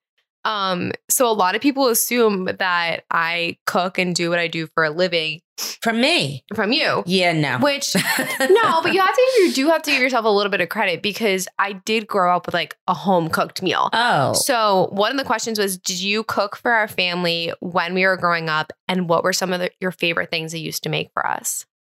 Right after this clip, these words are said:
Speaker 2: Yes, I cooked every single day. We didn't go out to dinner a lot, and there were always baked goods. Always.
Speaker 1: Hell
Speaker 2: So,
Speaker 1: yeah.
Speaker 2: so Daddy grew up with a mom who worked very hard,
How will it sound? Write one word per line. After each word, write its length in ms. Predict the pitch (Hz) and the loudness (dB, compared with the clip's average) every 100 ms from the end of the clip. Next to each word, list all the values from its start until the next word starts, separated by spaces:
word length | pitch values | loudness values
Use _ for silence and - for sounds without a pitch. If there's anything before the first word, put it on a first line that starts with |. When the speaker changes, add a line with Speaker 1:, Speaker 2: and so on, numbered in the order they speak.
| _ _ | _ _
Speaker 2:
Yes, 360 | 170 180 190 - | 0 0 2 2
I 100 | 180 | 0
cooked 300 | 175 175 156 - - | 0 -2 -2 -8 -4
every 440 | 160 160 165 190 | -4 -2 0 0
single 500 | 202 - 185 175 185 | 2 0 0 2 0
day. 600 | 196 160 135 131 151 214 202 - | 2 0 0 0 0 -2 -6 -6
We 160 | 143 165 | 0 0
didn't 180 | 170 175 | 2 0
go 120 | 151 | 0
out 220 | 135 143 | 0 -2
to 100 | - | -2
dinner 300 | 170 151 135 | -2 0 0
a 80 | 135 | 0
lot, 280 | 131 127 131 | 0 0 -2
and 140 | - 135 | -2 0
there 100 | 139 | 2
were 180 | 139 - | 0 0
always 420 | 135 139 147 147 143 _ | 2 2 2 0 -4 _
baked 460 | 135 135 131 - - _ - | -2 -2 -2 -8 -12 _ -4
goods. 520 | 131 95 - - - _ _ _ _ _ - | -2 -2 -6 -8 -8 _ _ _ _ _ -2
Always. 360 | 151 135 120 95 | 2 2 0 -2
Speaker 1:
Hell 280 | - - 170 | -2 0 0
Speaker 2:
So, 120 | 165 | 0
Speaker 1:
yeah. 200 | 139 - | 0 -2
Speaker 2:
so 520 | 156 - 147 139 135 - _ _ _ _ _ _ _ - | -2 0 2 2 0 -4 _ _ _ _ _ _ _ -6
Daddy 380 | 143 139 160 | -4 0 0
grew 240 | 156 180 180 | 2 2 2
up 180 | 170 - _ - | 0 -6 _ -4
with 240 | 139 147 | -2 0
a 60 | 139 | 2
mom 640 | 135 135 143 156 165 143 | 2 2 2 2 2 0
who 240 | 143 156 147 | 0 2 2
worked 640 | 139 156 147 143 - - - | 2 2 2 -2 -6 -12 -8
very 400 | 131 139 135 165 | -2 0 2 0
hard, 480 | 180 147 143 180 | 0 0 0 -2